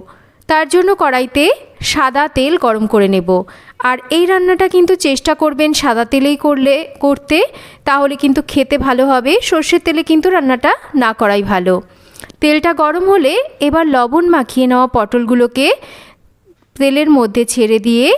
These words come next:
একটু মাঝারি আঁচে রেখে আমি পটলগুলোকে নাড়াচাড়া করে নিচ্ছি। তিন চার মিনিট আমি পটলগুলোকে এই রকম নাড়াচাড়া করে নিয়েছি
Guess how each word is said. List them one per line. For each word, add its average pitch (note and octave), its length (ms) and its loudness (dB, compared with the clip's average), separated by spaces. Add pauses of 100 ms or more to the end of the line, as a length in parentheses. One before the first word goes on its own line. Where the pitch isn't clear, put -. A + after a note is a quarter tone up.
(460)
একটু D#4+ 300 -2 (100)
মাঝারি D#4 460 0
আঁচে A#3 340 -2
রেখে B3 400 0 (500)
আমি A#3+ 300 -2
পটলগুলোকে D#4 720 0 (540)
নাড়াচাড়া C#4 520 0
করে G3+ 260 0
নিচ্ছি। F#3+ 380 -4 (680)
তিন E4+ 200 0
চার F#4 300 2
মিনিট F#4 340 4
আমি C4 280 0
পটলগুলোকে C#4+ 680 0 (100)
এই B3 160 0
রকম A3+ 340 0
নাড়াচাড়া C4 420 0
করে D#4+ 220 0
নিয়েছি D#4+ 400 2